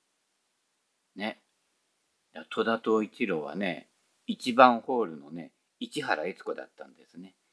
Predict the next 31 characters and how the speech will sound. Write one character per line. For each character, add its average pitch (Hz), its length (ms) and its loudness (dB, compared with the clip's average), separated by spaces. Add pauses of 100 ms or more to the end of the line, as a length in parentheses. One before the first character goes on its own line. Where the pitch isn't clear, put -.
(600)
見 - 140 -12
た - 120 -14
わ - 180 -16
よ。 - 140 -20 (840)
ほ 92 120 -8
ら、 80 160 -2
あ 87 80 2
れ 85 100 -8
ち - 120 -14
ょ - 20 -6
っ - 40 -10
と - 120 -14
力 78 260 -14
む 82 120 -8
と - 140 -14
さ、 - 280 -6
あ - 120 -16
の、 80 100 -16 (720)
左 73 320 -2
行 - 80 -16
く - 100 -20
よ、 - 60 -18 (100)
右 80 220 -8
行 67 80 -16
く - 100 -16
よ - 120 -18
と - 80 -20
か - 100 -20
ね。 - 60 -20 (400)
う - 40 -20
ん。 - 20 -20